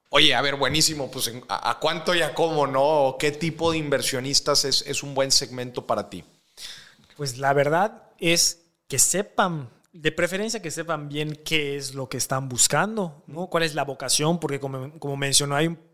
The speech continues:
Speaker 2: producto que es más estilo de vida, hay otro que es más exclusivo,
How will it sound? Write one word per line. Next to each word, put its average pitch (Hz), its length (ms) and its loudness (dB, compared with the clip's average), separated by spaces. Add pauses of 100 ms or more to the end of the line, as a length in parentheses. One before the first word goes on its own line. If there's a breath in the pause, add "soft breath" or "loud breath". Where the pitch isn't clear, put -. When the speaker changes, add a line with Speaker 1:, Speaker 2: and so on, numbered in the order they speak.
Speaker 2:
producto 165 480 4
que 156 140 0
es - 400 2
más 147 240 0
estilo 147 300 4
de 139 100 2
vida, 131 340 0
hay 139 140 2
otro 151 260 2
que 151 200 2
es 139 100 -2
más 147 220 -2
exclusivo, 127 680 -2